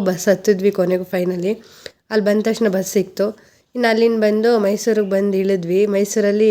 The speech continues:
ಹುಡುಗ್ರಿಗೆ ಸ್ವಲ್ಪ ಊಟ ತಿನ್ನಿಸ್ಬಿಟ್ಟು ಮತ್ತೆ ಬಸ್ ಹತ್ಬೇಕಲ್ಲ, ರಿಸ್ಕ್ ಆಗುತ್ತೆ ಅಂತ ಅಂದ್ಬಿಟ್ಟು ಊಟ ತಿನ್ಸೋಣ ಅಂದ್ಬಿಟ್ಟು ಫ್ರೈಡ್ ರೈಸ್ ಆರ್ಡ್ರ್ ಮಾಡಿದ್ವಿ.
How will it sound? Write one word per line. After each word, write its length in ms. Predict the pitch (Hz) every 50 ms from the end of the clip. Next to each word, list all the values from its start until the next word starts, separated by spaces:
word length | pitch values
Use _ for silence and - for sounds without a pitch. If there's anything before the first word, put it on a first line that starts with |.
| 196 185
ಹುಡುಗ್ರಿಗೆ 460 | 185 185 180 190 190 196 208 196 -
ಸ್ವಲ್ಪ 240 | - 202 185 185 -
ಊಟ 220 | 190 180 180 175 185
ತಿನ್ನಿಸ್ಬಿಟ್ಟು 520 | 175 190 190 190 175 - - 214 180 208 202 196
ಮತ್ತೆ 280 | 190 190 185 180 - 202
ಬಸ್ 200 | 185 185 185 -
ಹತ್ಬೇಕಲ್ಲ, 440 | 185 165 - 190 180 190 185 185 196 208 - _ _ - - - - _ _ _ _ _ -
ರಿಸ್ಕ್ 300 | 254 262 254 - - 240
ಆಗುತ್ತೆ 360 | 226 214 208 202 202 208 202
ಅಂತ 160 | 190 196 190 202
ಅಂದ್ಬಿಟ್ಟು 260 | 196 208 196 - 196
ಊಟ 120 | 190 190 196
ತಿನ್ಸೋಣ 400 | 185 208 196 196 175 208 196 190
ಅಂದ್ಬಿಟ್ಟು 260 | 190 190 202 196 196
ಫ್ರೈಡ್ 220 | - 202 185 175 185
ರೈಸ್ 200 | 196 202 185 196
ಆರ್ಡ್ರ್ 260 | 196 185 175 190 185
ಮಾಡಿದ್ವಿ. 420 | 185 180 175 180 165 165 185 214